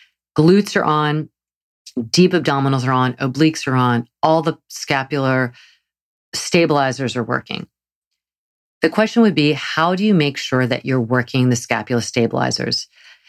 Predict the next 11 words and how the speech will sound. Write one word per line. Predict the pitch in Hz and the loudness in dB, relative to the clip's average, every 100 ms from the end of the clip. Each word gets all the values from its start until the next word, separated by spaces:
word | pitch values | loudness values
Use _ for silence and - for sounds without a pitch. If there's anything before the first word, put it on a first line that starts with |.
| _ _ | _ _
And | 135 131 127 127 120 _ _ - | -2 0 0 0 -2 _ _ -2
if, | 151 147 - - - | 2 2 -2 -18 -4
because | 151 143 139 | -2 0 0
I, | 139 | 0
what | 139 131 | 0 0
I, | 127 | -2
people | - - 127 | -4 -4 0
will | |
ask | 120 117 - | 0 0 -2
me, | 123 | -2
Well, | 120 123 123 123 | 2 2 0 -2